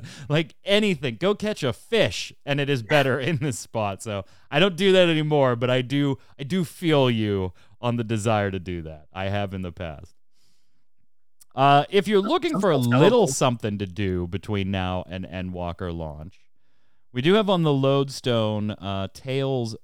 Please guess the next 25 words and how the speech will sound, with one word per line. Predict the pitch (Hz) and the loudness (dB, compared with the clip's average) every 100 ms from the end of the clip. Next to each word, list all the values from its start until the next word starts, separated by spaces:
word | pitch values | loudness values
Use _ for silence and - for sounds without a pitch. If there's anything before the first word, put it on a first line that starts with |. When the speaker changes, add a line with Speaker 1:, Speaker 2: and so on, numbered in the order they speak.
| - - | -20 -8
Speaker 1:
from | 123 117 | -4 -4
the | 98 | -4
Twilight | 92 - 120 123 120 90 80 80 - | -8 -10 -6 -2 -2 -2 -6 -10 -18
is | 87 92 85 | -12 -12 -10
up. | 87 69 - | -12 -12 -12
The | 107 110 | -12 -10
first | - 156 175 - | -4 -4 -4 -8
of | 117 | -8
five | - - 127 131 131 127 113 - - - - - | -10 -6 -2 0 0 0 -4 -12 -20 -20 -20 -20
additional | 117 139 147 143 135 120 113 90 | -6 -4 -4 -2 0 0 -2 -4
lore | 113 131 135 131 135 127 127 120 - - | -4 0 2 2 2 2 -2 -6 -18 -20
supplemental | - 135 127 120 123 127 120 117 110 98 - - - | -12 -10 -6 -2 -2 -2 -2 -2 -2 -4 -14 -20 -20
stories | - - 160 143 123 92 87 85 | -14 -8 -2 0 0 -2 -6 -8
for | - - 92 | -12 -10 -8
you. | 87 87 | -6 -6
The | 98 | -6
first | 143 143 | -2 -2
one | 160 160 | -2 -4
is | 160 123 | -2 -2
up, | 120 - | -2 -2
called | 120 113 | -4 -4
The | 104 | -6
Burden | 90 113 120 120 120 | -4 -2 -2 -2 -4
of | - 104 90 | -6 -8 -6
Duty, | 107 104 87 82 104 | -4 -2 -2 -6 -8